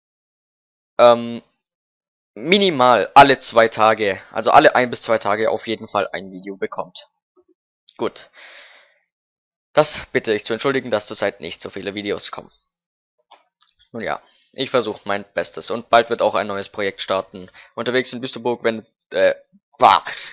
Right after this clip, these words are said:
zieht sich zurzeit auch dem Finale zu. Ich weiß, das war kein korrekter deutscher Satz, aber mir fällt grad nicht die korrekte deutsche Logik ein.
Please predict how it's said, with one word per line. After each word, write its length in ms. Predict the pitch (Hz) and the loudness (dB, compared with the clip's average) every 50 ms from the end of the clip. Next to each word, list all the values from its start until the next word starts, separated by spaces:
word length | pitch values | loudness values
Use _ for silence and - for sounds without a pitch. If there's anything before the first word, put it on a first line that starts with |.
| - _ | -18 _
zieht 200 | - 143 127 - | -6 -6 -6 -6
sich 320 | - 123 113 - - - | -6 -10 -10 -10 -12 -14
zurzeit 420 | - - 107 - - 113 113 110 - | -14 -14 -8 -2 0 0 0 0 -2
auch 380 | - 104 104 - - - - - | -2 -2 -4 -4 -8 -20 -18 -12
dem 160 | - 110 98 | -12 -12 -10
Finale 360 | - 107 101 113 120 120 113 | -8 -4 -2 -2 -2 -2 -2
zu. 160 | - - - | -6 -8 -10
Ich 140 | - 101 101 | -10 -6 -4
weiß, 160 | 101 104 104 | -2 -2 -2
das 160 | - 101 - - | -2 -6 -8 -6
war 100 | 101 98 | -6 -6
kein 220 | - 110 104 104 | -4 -6 -8 -8
korrekter 340 | - 101 98 98 - - 95 | -8 -8 -8 -8 -6 -6 -6
deutscher 280 | 98 98 - - 101 | -6 -6 -8 -8 -8
Satz, 240 | 98 113 113 113 - | -4 -4 -4 -4 -6
aber 160 | 107 - - | -12 -12 -12
mir 60 | 87 - | -10 -8
fällt 180 | 107 98 - | -8 -8 -8
grad 180 | - - - - | -8 -12 -12 -12
nicht 160 | - 101 - | -12 -16 -14
die 80 | 90 87 | -14 -12
korrekte 380 | - 104 87 95 98 _ _ | -10 -10 -8 -8 -8 _ _
deutsche 300 | - 92 82 - - 101 | -6 -6 -6 -6 -6 -6
Logik 280 | 113 123 127 123 113 - | -4 -4 -4 -4 -4 -4
ein. 220 | 107 123 131 139 | -4 -4 -4 -8